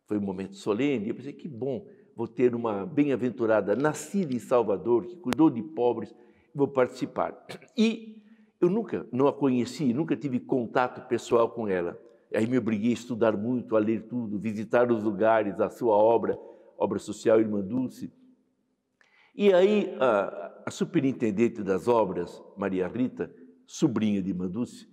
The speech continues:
me dizia, "Ah, Dom Murilo, fique tranquilo, o senhor não vai sair daqui sem vê-la canonizada." Eu dizia, "Mas é impossível, uma canonização é difícil,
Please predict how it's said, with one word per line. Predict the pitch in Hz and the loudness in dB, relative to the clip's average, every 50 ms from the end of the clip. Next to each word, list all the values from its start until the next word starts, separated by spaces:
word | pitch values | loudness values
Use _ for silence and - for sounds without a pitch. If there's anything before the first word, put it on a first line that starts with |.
| _ - | _ -6
me | 156 139 | -6 -6
dizia, | 117 123 110 113 113 98 | -6 -6 -4 -2 -2 0
"Ah, | 113 127 127 | 2 2 2
Dom | 120 113 107 | 2 0 -4
Murilo, | 101 95 98 92 87 - | -4 -4 -4 -4 -6 -6
fique | - 180 - - | -8 -10 -8 -6
tranquilo, | - 151 143 131 - - 117 107 95 98 - - - - - _ _ _ | -6 -4 -4 -4 -4 -4 -4 -4 -4 -6 -10 -14 -20 -20 -20 _ _ _
o | _ | _
senhor | - 147 139 127 | 0 0 0 0
não | 123 151 190 202 190 151 | 0 -2 -2 -2 -2 -2
vai | 123 131 135 139 139 | -2 0 0 0 -2
sair | - - - 120 113 117 113 117 113 101 | -4 -2 0 0 2 2 0 -4 -4 -4
daqui | 95 92 92 - - 127 131 139 - _ _ _ | -4 -4 -6 -8 -8 -8 -8 -8 -12 _ _ _
sem | _ - - 139 127 | _ -8 -6 -4 -4
vê-la | 101 104 117 117 123 113 | 0 0 0 0 0 -4
canonizada." | - 107 110 107 117 120 120 117 104 92 95 92 90 90 90 - _ _ _ _ _ _ _ _ _ - | -2 -4 -4 -4 -4 -8 -8 -8 -8 -8 -8 -8 -8 -10 -12 -18 _ _ _ _ _ _ _ _ _ -8
Eu | 190 180 | -6 -6
dizia, | 156 190 - - | -6 -4 -4 -4
"Mas | - - 147 120 - - - - - - | -2 -2 -4 -4 -6 -8 -18 -20 -14 -8
é | - | -8
impossível, | 202 - - 160 127 - - - 170 143 117 92 87 85 - _ _ _ _ _ _ _ - | -8 -8 -8 -12 -14 -14 -12 -8 -6 -6 -6 -6 -8 -12 -12 _ _ _ _ _ _ _ -10
uma | - 160 147 127 - | -4 -2 0 0 0
canonização | - - 165 156 143 139 131 123 113 120 110 - - 143 | 2 0 0 0 0 -2 -6 -4 -4 -4 -4 -2 -2 -2
é | 139 | -2
difícil, | 131 113 120 - - 160 143 123 - 123 | -2 -4 -10 -10 -8 -8 -8 -6 -8 -10